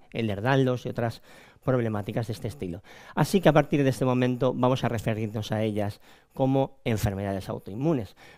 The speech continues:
Pero volvemos al mismo dilema. ¿Qué es una enfermedad autoinmune?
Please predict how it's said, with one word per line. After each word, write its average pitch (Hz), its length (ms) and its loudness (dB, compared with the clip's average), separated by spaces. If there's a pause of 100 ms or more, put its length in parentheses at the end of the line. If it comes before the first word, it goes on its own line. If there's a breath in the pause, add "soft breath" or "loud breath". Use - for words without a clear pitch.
(120)
Pero 196 200 6
volvemos 165 580 8
al 127 160 4
mismo 120 320 0
dilema. 151 440 4
¿Qué 180 320 4
es - 160 -4
una 117 140 0
enfermedad 104 560 -2 (340)
autoinmune? 123 680 2